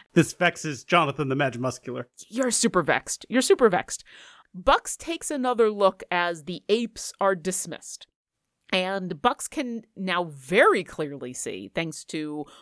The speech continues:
Speaker 2: all of your hard work, that what he saw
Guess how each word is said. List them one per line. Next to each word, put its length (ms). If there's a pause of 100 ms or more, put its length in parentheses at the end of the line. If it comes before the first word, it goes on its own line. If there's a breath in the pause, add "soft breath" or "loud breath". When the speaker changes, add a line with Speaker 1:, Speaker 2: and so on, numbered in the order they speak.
(160 loud breath)
Speaker 2:
all 240
of 100
your 180
hard 360
work, 340 (360 soft breath)
that 480 (180)
what 520 (340)
he 260
saw 420